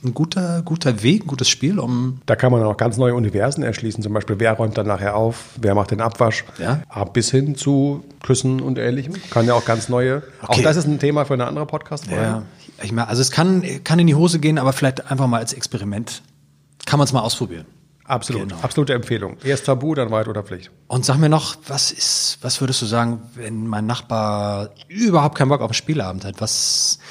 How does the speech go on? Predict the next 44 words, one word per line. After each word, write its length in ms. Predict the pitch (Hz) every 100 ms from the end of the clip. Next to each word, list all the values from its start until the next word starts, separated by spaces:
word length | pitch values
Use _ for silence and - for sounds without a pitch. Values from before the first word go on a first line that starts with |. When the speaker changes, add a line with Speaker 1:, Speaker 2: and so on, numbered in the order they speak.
| - -
Speaker 1:
was, 520 | 120 - - - - 123
wa-, 100 | 120 117
was 360 | 123 131 135
für 80 | -
ein 20 |
Spiel 260 | - - 147
sollte 220 | 135 131
ich 60 | -
an 40 | -
den 20 |
Start 500 | - 127 - - -
bringen, 340 | - 123 113
damit 580 | 117 110 117 - - - - _ _
er 180 | - 107
doch 200 | 101 117
irgendwie 200 | 123 113
Lust 220 | 113 131
bekommt? 320 | - - - 113
Wie 40 |
kann 160 | - 143
ich 80 |
Neugier 300 | 131 151 131
bei 100 | 113
ihm 120 | 110 104
wecken 240 | 107 104
für 140 | -
einen 60 | 107
Spieleabend? 520 | - 104 92 87 85 - - _ _
Speaker 2:
Oh, 220 | - 98 92
das 140 | 90
ist 40 |
eine 80 | 87
schwierige 320 | - 98 87
Frage. 320 | 95 95 92 92 - - - - - -
Also 140 | 113
es 80 | 107
gibt 160 | 151 175
ja 80 | 131
Menschen, 320 | 117 110 107
die 60 |
gar 180 | 107 104
nicht 160 | 117 -
gerne 220 | 104 98
spielen. 520 | - 107 113 175 -